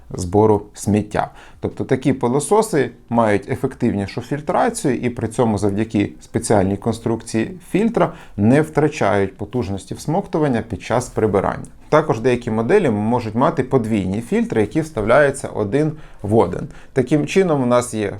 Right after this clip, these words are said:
фільтр грубої очистки і фільтр тонкої очистки. Деякі з цих фільтрів навіть можна там мити під потоком води для того, щоб краще їх очистити. Ну, звісно, більш бюджетні моделі там мають один фільтр.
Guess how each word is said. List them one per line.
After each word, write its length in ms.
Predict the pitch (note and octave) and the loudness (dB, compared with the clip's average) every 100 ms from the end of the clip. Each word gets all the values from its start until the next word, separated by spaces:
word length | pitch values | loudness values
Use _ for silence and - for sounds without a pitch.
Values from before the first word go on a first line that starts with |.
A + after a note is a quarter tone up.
| - | -2
фільтр 300 | C#3 A#2 G#2 | -2 0 -2
грубої 500 | G#2 A#3+ A3+ A#3 G#3 | 0 0 2 2 0
очистки 560 | F#3 - F#3 - - | -2 -2 -4 -4 -6
і 340 | A#2+ - C#3+ D3 | -6 -4 -4 -4
фільтр 420 | - D3 D3+ A#2+ | -2 0 0 -4
тонкої 540 | - C3+ C3 F#2+ F#2 | 0 0 2 0 0
очистки. 640 | G2+ G#2 - G2+ F#2+ - - - - - | 0 0 -2 -4 -4 -6 -10 -10 -12 2
Деякі 380 | D#3 D#3+ D#3 | 6 6 4
з 100 | C3+ | -2
цих 180 | - C3 | 0 -2
фільтрів 440 | - D#3+ - D3+ A#2 | 0 -2 2 2 4
навіть 320 | B2 A#2 G#2 | 4 2 2
можна 380 | A#2 A#2 G2 G2+ | 4 4 2 -4
там 340 | - G2 G2 | -4 -4 -4
мити 460 | - G#2 D#3 D#3+ A2+ | -2 2 2 2 0
під 360 | - A2+ A2 - | 0 -2 -2 -4
потоком 520 | A2 - - G#2+ G2+ B2 | 0 0 0 -2 -4 -6
води 460 | A#2+ D3+ F#3 C4+ | 0 0 0 -4
для 160 | F3+ A2 | -2 -2
того, 300 | C#3 F#3 A#2+ | 0 0 -2
щоб 220 | - G#2 | -4 -6
краще 420 | - B2+ F3 - | 2 2 2 -6
їх 340 | F#2+ G#2 C3 - - | -6 -4 -6 -10 -4
очистити. 720 | B2 B2 F#2 - - - G#2 - - | -4 -4 -8 -8 -8 -6 -8 -8 -4
Ну, 100 | A3 | 0
звісно, 320 | C3+ C#3 C#3 | 2 2 2
більш 200 | A2+ B2 | 0 0
бюджетні 460 | A#2 E3 G3+ A#3 F3 | -2 2 2 4 2
моделі 420 | C#3+ A2+ B2 A2+ | 2 4 4 2
там 180 | - F#2+ | 0 0
мають 340 | G#2 G2+ G2 - | 2 2 2 0
один 320 | G#2 E2+ E2 | -2 -2 -4
фільтр. 340 | E2+ - - | -8 -12 -12